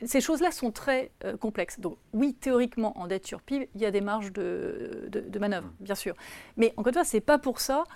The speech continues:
Speaker 1: que, euh, on, on doit s'affoler, on doit dire, il faut faire, euh, encore une fois, il n'y a
Speaker 2: Parce que ma
Speaker 1: pas
Speaker 2: question,
Speaker 1: de
Speaker 2: ouais,
Speaker 1: chiffre.
Speaker 2: parce que ma question derrière, c'est de se dire, bon, la Grèce, euh, a priori, c'est résolu.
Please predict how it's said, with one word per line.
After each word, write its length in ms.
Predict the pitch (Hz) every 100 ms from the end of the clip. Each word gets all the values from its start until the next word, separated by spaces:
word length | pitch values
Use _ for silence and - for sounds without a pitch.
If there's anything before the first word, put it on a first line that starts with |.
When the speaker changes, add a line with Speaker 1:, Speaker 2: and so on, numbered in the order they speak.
| - - -
Speaker 1:
que, 360 | 254 262 294 -
euh, 180 | 208 196
on, 160 | - 220
on 100 | 220
doit 220 | 208 233 254
s'affoler, 760 | - 240 - 247 226 226 254
on 120 | 233
doit 180 | 202 208
dire, 240 | 190 226 226
il 80 |
faut 140 | - 214
faire, 180 | 220 202
euh, 560 | 180 - - - -
encore 120 | 214
une 40 | 240
fois, 80 | 277
il 60 |
n'y 60 | 208
a 60 |
Speaker 2:
Parce 0 |
que 40 | 143
ma 40 | 139
Speaker 1:
pas 40 |
Speaker 2:
question, 160 | 277 233
Speaker 1:
de 40 |
Speaker 2:
ouais, 100 | 107
Speaker 1:
chiffre. 140 | 90 -
Speaker 2:
parce 140 | 107
que 80 | 113
ma 100 | 117
question 280 | 123 - 143
derrière, 180 | 120
c'est 100 | 127
de 40 | 113
se 100 | 101
dire, 240 | 98 123
bon, 260 | 98 98 92
la 120 | 82
Grèce, 280 | 85 95 90 87
euh, 200 | 78 71
a 20 |
priori, 320 | - 87 90
c'est 100 | -
résolu. 380 | 85 87 104